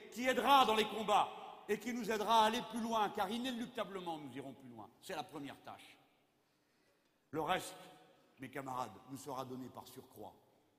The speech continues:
Ne vous laissez pas embarquer dans ces histoires et ces ragots sur les circonscriptions. Qu'est-ce que c'est que ça ? Il y a toujours eu des candidats communistes au premier tour.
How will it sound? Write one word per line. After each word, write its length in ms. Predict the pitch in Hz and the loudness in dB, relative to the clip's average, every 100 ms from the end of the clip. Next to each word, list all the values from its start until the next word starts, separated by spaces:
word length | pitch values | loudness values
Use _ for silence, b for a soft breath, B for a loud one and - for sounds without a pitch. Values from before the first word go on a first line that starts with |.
| _ _ - | _ _ -12
Ne 80 | 147 | -10
vous 140 | 135 | -8
laissez 240 | 139 - 123 | -8 -10 -10
pas 140 | 131 | -10
embarquer 680 | 117 107 107 - 107 95 90 _ _ _ _ _ - | -10 -12 -16 -16 -18 -18 -20 _ _ _ _ _ -18
dans 120 | 110 | -16
ces 140 | - | -16
histoires 580 | 104 98 92 - 107 87 92 | -16 -14 -14 -16 -18 -20 -20
et 40 | |
ces 180 | - 104 _ - | -20 -20 _ -14
ragots 560 | 101 90 95 92 87 82 _ _ _ _ _ _ _ | -12 -12 -14 -16 -18 -20 _ _ _ _ _ _ _
sur 260 | - 107 101 | -20 -20 -20
les 80 | |
circonscriptions. 920 | 90 - - 107 104 - 95 - - 98 87 - | -18 -14 -14 -14 -16 -14 -18 -20 -20 -20 -20 -16
Qu'est-ce 220 | 107 - | -16 -16
que 100 | 101 | -20
c'est 140 | - _ | -20 _
que 80 | |
ça ? 120 | - 90 | -20 -20
Il 60 | 98 | -20
y 40 | |
a 40 | 107 | -20
toujours 360 | 131 113 113 | -18 -16 -14
eu 80 | 117 | -12
des 100 | 104 | -12
candidats 400 | 107 107 107 110 | -12 -12 -8 -8
communistes 540 | 107 107 107 113 117 113 | -8 -10 -8 -8 -8 -12
au 60 | |
premier 340 | - 110 107 104 | -12 -10 -8 -10
tour. 360 | 117 113 107 | -12 -14 -14